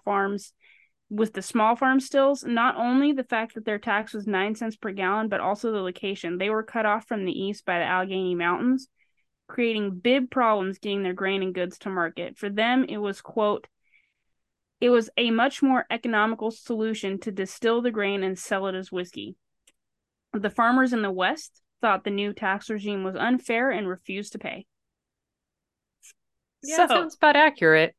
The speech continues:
Speaker 1: doesn't it? Um, this leads us to nineteen, excuse me, seventeen ninety-four and the Great Whiskey Rebellion.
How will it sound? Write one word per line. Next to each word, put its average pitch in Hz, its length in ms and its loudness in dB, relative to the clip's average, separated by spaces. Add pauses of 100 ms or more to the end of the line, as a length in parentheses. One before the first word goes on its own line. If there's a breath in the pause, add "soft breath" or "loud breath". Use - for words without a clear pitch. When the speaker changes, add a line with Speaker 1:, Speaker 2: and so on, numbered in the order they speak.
(440)
Speaker 1:
doesn't 233 240 2
it? 370 180 4 (460 soft breath)
Um, 233 720 4
this 320 320 0
leads 262 260 0
us 311 280 2
to - 120 0
nineteen, 254 680 2
excuse 240 460 -2
me, 208 140 -2
seventeen 254 600 0
ninety-four 202 640 0
and 233 220 -2
the 226 80 -4
Great 208 440 -4
Whiskey 208 400 -6
Rebellion. 190 680 -4